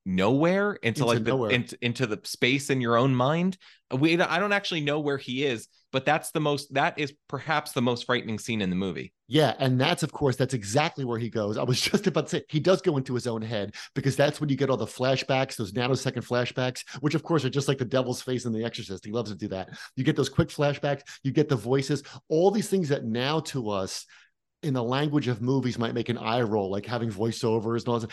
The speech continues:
Speaker 2: They work so well there because he, he's gone so far into his own head. We did Wages of Fear. One of the things you said was that the challenge of Wages of Fear is that we don't pay attention to driving when we drive. We do things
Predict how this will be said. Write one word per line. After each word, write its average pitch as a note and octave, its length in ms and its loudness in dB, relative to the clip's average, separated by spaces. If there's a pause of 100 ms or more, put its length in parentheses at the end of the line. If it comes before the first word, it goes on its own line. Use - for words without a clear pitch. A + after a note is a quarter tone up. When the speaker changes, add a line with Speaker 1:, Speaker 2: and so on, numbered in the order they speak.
(140)
Speaker 2:
They C#3+ 80 2
work B2 320 -4
so C#3+ 540 2
well C#3 340 4
there F#2+ 400 -2 (260)
because B2+ 280 0
he, C#3 140 -4
he's C#3+ 280 -4
gone C3 240 -2
so D3+ 320 0
far D3+ 300 -2
into C#3+ 180 -2
his B2+ 140 2
own A#2+ 120 0
head. B2 300 2 (180)
We C3+ 140 4
did G#3 140 2
Wages E3 320 2
of C3 100 -2
Fear. E3 220 0
One C3 120 2
of D3 60 -2
the C3+ 60 -6
things C3 240 -4
you D3+ 100 -4
said C3 220 0
was A2 180 -2
that G#2 300 0 (400)
the B2+ 60 0
challenge D#3 500 0
of B2+ 160 -2
Wages C3 320 0
of B2+ 120 -2
Fear C3+ 260 -2
is G#2+ 240 -6
that G2+ 280 -4 (300)
we A#2 180 2
don't G#3 160 4
pay D#3 160 -2
attention C#3 800 -2 (260)
to C3 100 -4
driving A#2 680 2
when G#2 120 -2
we G#2+ 120 -2
drive. F#2+ 520 -4
We A#2 120 -2
do C#3 120 2
things C3+ 280 -2